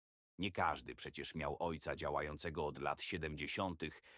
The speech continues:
w zinfiltrowanym przez służby specjalne biznesie polonijnym, któremu regularnie pozwalano na wyjazdy do Europy Zachodniej i swobodną akumulację kapitału w czasach,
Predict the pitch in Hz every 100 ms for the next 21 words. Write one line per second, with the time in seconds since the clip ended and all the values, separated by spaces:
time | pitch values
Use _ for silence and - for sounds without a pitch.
0 | - - 95 143 143 127 104 101 82 82
1 | 85 82 87 - - - 101 82 78 -
2 | 73 - 76 78 78 78 73 82 80 -
3 | 82 101 101 113 113 76 62 60 - -
4 | _ - 85 71 67 67 65 107 113 113
5 | 107 87 71 65 76 - 73 76 73 76
6 | 73 71 76 71 71 73 67 69 76 78
7 | 73 69 67 67 - 67 67 85 101 -
8 | - - 120 - 120 117 135 131 120 98
9 | 98 82 76 73 - 76 - 85 82 69
10 | 78 - - 107 117 110